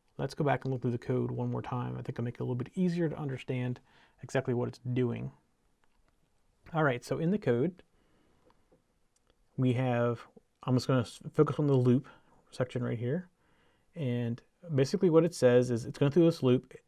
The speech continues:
When it first gets, when it first gets to the loop, the program first starts, we've already set this character equal to A. So it's not equal to M, so it's gonna skip past that. By default, it always,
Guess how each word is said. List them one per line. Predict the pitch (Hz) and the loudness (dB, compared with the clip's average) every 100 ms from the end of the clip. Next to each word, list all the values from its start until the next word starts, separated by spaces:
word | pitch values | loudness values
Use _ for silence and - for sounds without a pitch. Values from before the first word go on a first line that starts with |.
| - | -2
When | 127 131 | 2 4
it | 135 | 4
first | - 202 - | 2 0 4
gets, | 160 165 - - _ | 4 4 -4 -20 _
when | 139 127 | -2 -2
it | - | -2
first | 202 214 - | 0 0 0
gets | 143 165 - - | 0 0 -12 -12
to | - | -4
the | 135 | -2
loop, | 131 127 - - _ _ - | 2 0 -2 -12 _ _ -14
the | |
program | - 135 139 131 - | -2 -2 0 -4 -4
first | 139 151 | -4 -4
starts, | - - - - - _ _ _ _ _ _ - | -4 -4 -4 -14 -20 _ _ _ _ _ _ 0
we've | 135 | 6
already | 165 185 139 | 8 6 4
set | - 156 135 | 0 -2 2
this | 135 - | 0 0
character | - 139 135 - 123 - _ | 0 0 0 -4 -10 -12 _
equal | 156 - 135 | -14 -8 -8
to | - - | -8 -4
A. | 190 180 - - _ _ _ _ _ _ _ _ _ | -2 -2 -4 -14 _ _ _ _ _ _ _ _ _
So | - 127 120 - - _ _ - | 2 4 4 0 -8 _ _ -10
it's | 147 - | -8 0
not | 147 165 | 2 2
equal | 170 185 | 2 0
to | - | 2
M, | 131 127 | 0 -2
so | |
it's | - | -4
gonna | - 131 | -4 -4
skip | - 143 | -4 -6
past | - 131 123 - | -4 -6 -6 -10
that. | - - _ _ _ | -12 -14 _ _ _
By | - 135 | 2 2
default, | 131 - 180 175 | 4 6 6 6
it | 139 | 0
always, | 135 139 127 | 2 4 2